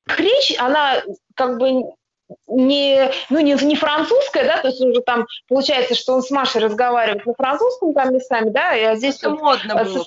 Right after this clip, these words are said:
Speaker 2: в то время, ладно.
Speaker 1: да, да, ну, и это модно, но со своими крестьянами он разговаривает по-русски и, и, и нормально, и они ему отвечают вот без этих вот «ать, мать», там, ну, то есть вот какие-то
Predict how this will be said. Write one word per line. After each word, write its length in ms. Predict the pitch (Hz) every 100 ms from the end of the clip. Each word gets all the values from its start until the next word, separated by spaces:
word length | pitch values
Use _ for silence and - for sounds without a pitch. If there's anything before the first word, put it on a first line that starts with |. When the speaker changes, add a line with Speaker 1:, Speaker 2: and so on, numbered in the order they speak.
| -
Speaker 2:
в 40 |
то 80 | 185 180
время, 300 | 175 165 156
ладно. 180 | 160 320 269
Speaker 1:
да, 60 | 240
да, 300 | 311 226 233
ну, 100 | 330
и 460 | 320 - 185 147 190 208
это 220 | 311 -
модно, 320 | 359 415 233
но 240 | 233 294 311
со 100 | 302 -
своими 280 | 330 370
крестьянами 500 | 349 277 - 302 269
он 100 | 247
разговаривает 640 | 262 233 254 294 277 233 -
по-русски 520 | 254 359 554 - 254
и, 180 | - 254 240 277
и, 60 |
и 140 | 269 277
нормально, 640 | 285 320 320 302 214 202
и 240 | - - 277
они 260 | 302 392 427
ему 220 | 269 262
отвечают 600 | 254 262 294 381 453 311
вот 100 | 247
без 240 | 220 269
этих 340 | 330 330 254 -
вот 180 | 254 254 - -
«ать, 320 | 339 392 392
мать», 260 | 277 349 359
там, 100 | 269 285
ну, 60 |
то 100 | 285
есть 100 | 294
вот 100 | 277
какие-то 320 | - 302 269